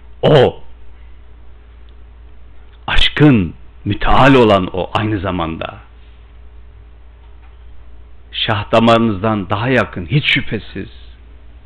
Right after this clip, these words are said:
Ama o aynı zamanda odur.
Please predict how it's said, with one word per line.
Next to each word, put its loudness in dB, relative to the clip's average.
Ama -2
o 4
aynı 2
zamanda -4
odur. 0